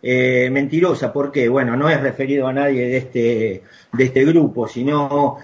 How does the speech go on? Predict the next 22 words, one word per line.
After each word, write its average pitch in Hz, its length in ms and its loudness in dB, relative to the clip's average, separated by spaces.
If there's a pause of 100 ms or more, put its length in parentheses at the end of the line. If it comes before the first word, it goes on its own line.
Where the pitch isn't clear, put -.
(160)
es 131 180 2
referido 139 920 2
a 123 80 0
los 123 180 0
medios 160 460 0
que 117 140 -8
cuentan 139 420 -2
mentira 139 560 0
tras 120 200 -4
mentira, 127 520 -2
tras 110 180 -6
mentira, 127 580 -2
tras 113 200 -4
mentira 131 420 0
de 131 140 2
Boca, 165 340 0
pero 165 180 2
bueno, 143 220 2
después, 123 520 -2 (680)
eh, 117 200 -2
la 120 180 0
realidad 127 960 -2